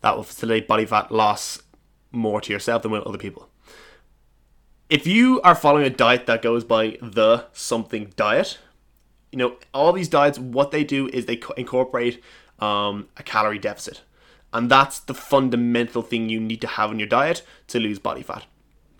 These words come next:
So before we go anywhere, let's talk about energy balance.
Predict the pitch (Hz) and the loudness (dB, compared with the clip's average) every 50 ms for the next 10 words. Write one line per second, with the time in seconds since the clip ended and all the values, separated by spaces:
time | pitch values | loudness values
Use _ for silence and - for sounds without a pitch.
0 | _ - - - - - - 156 151 151 147 147 - - 165 190 202 165 151 156 | _ -20 -20 -20 -12 -2 2 4 4 4 4 0 -4 -2 0 0 2 2 4 2
1 | 156 147 143 139 - 127 135 147 - - - 156 143 127 131 127 123 - - 120 | 4 2 2 2 2 2 0 0 0 0 0 0 0 0 2 0 -2 -2 -2 -6
2 | 113 110 104 107 107 110 107 107 101 98 - - | -6 -6 -6 -2 -2 -2 -2 -2 -6 -12 -16 -18